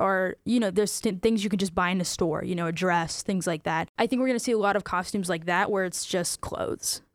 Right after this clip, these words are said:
um, instead of, you know, maybe a suit of armor or something more, um, more intense. So that's my first prediction. Next, similar vein, I'm thinking Oppenheimer costumes. Of course,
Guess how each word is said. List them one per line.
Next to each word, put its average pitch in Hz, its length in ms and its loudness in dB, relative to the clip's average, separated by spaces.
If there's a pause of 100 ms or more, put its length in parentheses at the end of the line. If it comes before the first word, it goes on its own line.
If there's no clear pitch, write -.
um, 165 380 -2
instead 196 280 2
of, 185 160 0
you 214 140 0
know, 180 160 0
maybe 185 340 0
a 185 80 2
suit 196 220 0
of 180 100 2
armor 180 680 2
or 170 80 -2
something 175 500 0
more, 170 460 0
um, 170 320 -4 (400)
more 202 180 4
intense. 170 760 -4 (320)
So 233 420 2 (200)
that's 214 180 0
my 220 120 0
first 196 300 -4
prediction. 175 640 -6
Next, 262 520 -2 (240)
similar 311 480 4
vein, 220 520 0
I'm 226 180 2
thinking 226 500 0
Oppenheimer 175 680 0
costumes. 165 920 -2 (320)
Of 196 160 -2
course, 226 480 0